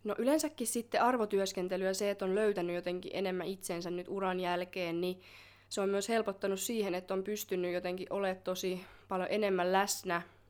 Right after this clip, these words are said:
siinä vuorovaikutuksessa. Öö, varsinkin valmentajan polun alkuvaiheissa niin, niin tuntui, että olisi, tai jotenkin oli semmoinen tietty kuva myös valmentajuudesta ja valmentajista,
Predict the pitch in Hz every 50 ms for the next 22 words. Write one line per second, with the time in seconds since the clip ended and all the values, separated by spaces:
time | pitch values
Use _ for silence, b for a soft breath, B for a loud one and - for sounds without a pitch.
0 | - - _ _ _ - 196 185 175 180 180 202 220 220 214 208 208 208 202 202
1 | 202 208 - 208 202 - - 220 190 - - - 202 196 B B B B B B
2 | B B B B B B B B B B B B B B B - 196 190 185 190
3 | 180 180 180 175 - 190 240 285 294 302 302 269 262 233 240 247 254 247 233 214
4 | 208 202 190 190 185 180 - - - - - - 208 202 196 202 202 202 202 -
5 | - 220 220 208 202 - 190 196 185 185 185 185 180 185 185 - 196 185 180 180
6 | 180 180 180 185 - - - - - - 196 190 185 185 190 190 196 196 190 190
7 | 175 170 165 170 - - 180 170 - - 185 185 185 - - - - - - -
8 | - - 220 226 277 294 311 285 247 - - 220 220 220 214 214 202 190 190 190
9 | - 220 208 202 - 208 196 - - - 220 208 208 185 175 190 - - - -
10 | - - - _ - - - - - - - - - - 208 196 180 - 196 190
11 | 208 220 220 208 208 196 190 196 196 190 190 190 190 - - 196 196 190 190 190
12 | 202 202 202 196 185 190 190 190 190 190 190 - - 190